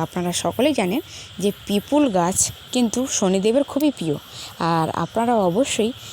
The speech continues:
পিপুল গাছে এই দিন জবা ফুল, আপনারা আর এক ঘটি জল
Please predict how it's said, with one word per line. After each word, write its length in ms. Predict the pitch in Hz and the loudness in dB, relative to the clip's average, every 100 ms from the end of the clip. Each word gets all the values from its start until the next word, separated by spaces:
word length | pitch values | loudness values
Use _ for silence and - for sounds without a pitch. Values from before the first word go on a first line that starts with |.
| - | -12
পিপুল 320 | - 208 294 311 | -6 -2 2 2
গাছে 360 | 226 170 - 202 302 - - | 2 0 0 -2 -4 -12 -6
এই 160 | 196 214 | 0 2
দিন 200 | 185 220 262 - - - - | 2 0 -2 -8 -20 -10 -2
জবা 280 | 175 170 180 | 0 2 2
ফুল, 320 | 202 - 214 262 - - - - - 170 | 0 2 2 2 -4 -18 -16 -16 -4 -2
আপনারা 420 | 170 180 185 180 196 - | 0 0 2 2 2 0
আর 200 | 170 170 175 | 0 2 2
এক 60 | 175 | 2
ঘটি 280 | 170 214 220 220 | 0 -2 0 -2
জল 280 | 170 180 175 | 2 2 4